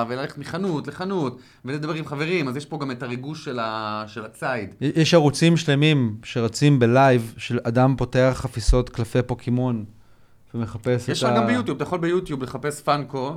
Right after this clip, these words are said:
Speaker 1: אנשים שמחפשים פאנקו, אתה רואה שם אנשים שעושים, הולכים למסעות, אה, חנויות וזה, בשביל לחפש, אה, הוצ-, אה, מה-, מהדורה בלעדית של איזה משהו, אנשים ממש באטרף על הדבר הזה, אתה גם רואה את זה פה.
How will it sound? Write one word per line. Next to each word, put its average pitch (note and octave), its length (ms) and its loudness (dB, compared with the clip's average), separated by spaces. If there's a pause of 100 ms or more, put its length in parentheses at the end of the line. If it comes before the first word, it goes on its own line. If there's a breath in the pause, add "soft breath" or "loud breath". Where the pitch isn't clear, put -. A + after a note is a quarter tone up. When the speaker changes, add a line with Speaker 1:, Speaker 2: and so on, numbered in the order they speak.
Speaker 1:
אנשים A#2+ 280 -10
שמחפשים A#2+ 600 -10
פאנקו, E3 300 -4
אתה F3+ 120 -6
רואה G3 160 -4
שם G3+ 160 -6
אנשים E3 220 -6
שעושים, E3 360 -6
הולכים D3+ 240 -8
למסעות, E3 520 -6
אה, D3+ 340 -4
חנויות E3 580 -4
וזה, D#3+ 180 -4
בשביל C#3+ 180 -8
לחפש, E3 500 -8 (640 soft breath)
אה, B2 280 -6
הוצ-, B2 300 -6
אה, A#2+ 100 -12
מה-, C#3 220 -4
מהדורה C#3 580 -4
בלעדית C3+ 540 -6
של C3 120 -10
איזה B2 160 -8
משהו, C#3+ 360 -6
אנשים A2+ 240 -8
ממש D3+ 160 -8
באטרף B2 420 -4
על G#2 80 -6
הדבר G2 320 -2
הזה, A#2+ 220 -2
אתה E3+ 120 -10
גם G#2+ 100 -8
רואה G#2+ 140 -4
את A#2 40 -6
זה C3 80 -10
פה. E3 240 -4